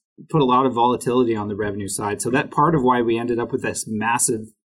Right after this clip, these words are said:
surplus, um, for the fiscal year that's coming to an end, uh, you know, it was about five point seven billion dollars going into the budget. Now they've whittled it down to about three point six billion, uh, had to do with higher than expected, um,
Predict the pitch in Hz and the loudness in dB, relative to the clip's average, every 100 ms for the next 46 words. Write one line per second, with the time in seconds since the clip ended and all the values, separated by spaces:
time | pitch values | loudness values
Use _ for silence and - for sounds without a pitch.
0 | _ _ - 131 127 113 104 101 - - | _ _ 0 2 2 0 -2 -2 -4 -6
1 | 127 117 107 107 120 107 139 131 127 117 | -6 -4 -6 -4 -4 -2 -2 0 0 0
2 | 113 104 - 127 117 110 104 131 120 107 | -2 -4 -2 -2 -2 -4 -4 -2 -2 -2
3 | 110 - _ _ _ _ _ 123 117 113 | -6 -8 _ _ _ _ _ -2 0 0
4 | 117 - _ 123 123 110 110 - 113 113 | -2 -6 _ -6 -4 -2 -4 -4 -2 0
5 | 101 - - 113 110 107 - - 110 117 | 0 -2 -6 -6 -4 -4 -8 -2 -2 -2
6 | 127 113 123 110 104 110 110 107 104 107 | -6 -6 -6 -6 -4 -4 -4 -4 -2 -2
7 | 101 110 110 107 101 95 107 98 110 104 | -4 -6 -4 -6 -6 -6 -6 -4 -6 -4
8 | 107 107 104 104 110 104 107 95 107 107 | -4 -2 -4 -4 -4 -2 -2 -4 -4 -6
9 | 104 104 101 101 - - 113 - 101 104 | -6 -6 -6 -10 -10 -6 -6 -8 -10 -8
10 | 110 - 113 107 107 - _ _ _ - | -8 -8 -8 -6 -6 -10 _ _ _ -8
11 | 123 - 156 156 143 - 135 139 131 - | -4 -2 0 0 0 -2 2 4 2 2
12 | 131 131 127 120 - 127 120 - 123 110 | 4 6 6 2 -2 -4 -4 -2 -2 0
13 | 110 - _ _ _ - 117 117 107 104 | -2 -6 _ _ _ -2 0 0 -2 -6
14 | 104 | -10